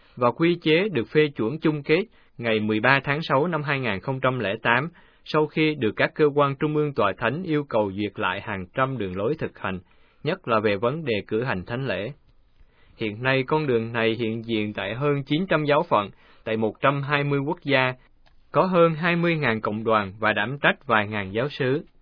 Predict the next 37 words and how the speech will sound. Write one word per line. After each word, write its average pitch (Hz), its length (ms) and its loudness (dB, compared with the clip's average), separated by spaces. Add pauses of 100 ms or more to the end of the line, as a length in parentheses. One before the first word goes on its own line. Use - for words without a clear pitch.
(480)
Con 147 200 2
đường 113 280 0
này 110 300 2
có 135 320 -2
tám 180 280 2
mươi 170 160 0
đại 117 180 2
chủng 139 220 -4
viện 113 360 -2
thừa 107 200 -4
sai 131 320 -2
trên 131 160 -2
thế 135 120 -2
giới. 143 380 0 (440)
Bảy 123 140 2
mươi 165 160 2
phần 117 160 -2
trăm 143 220 2
thành 113 240 -2
viên 143 240 0
của 135 120 -4
con 151 220 0
đường 110 320 0
là 113 180 -2
những 110 300 -6
người 113 280 -2
trước 151 120 0 (140)
kia 147 260 2
đã 117 80 -2
xa 151 220 0
lìa 123 300 2
giáo 120 160 2
hội 113 280 0 (240)
hoặc - 300 -2
là 104 100 0
dân 120 260 -2
ngoại. 104 260 -6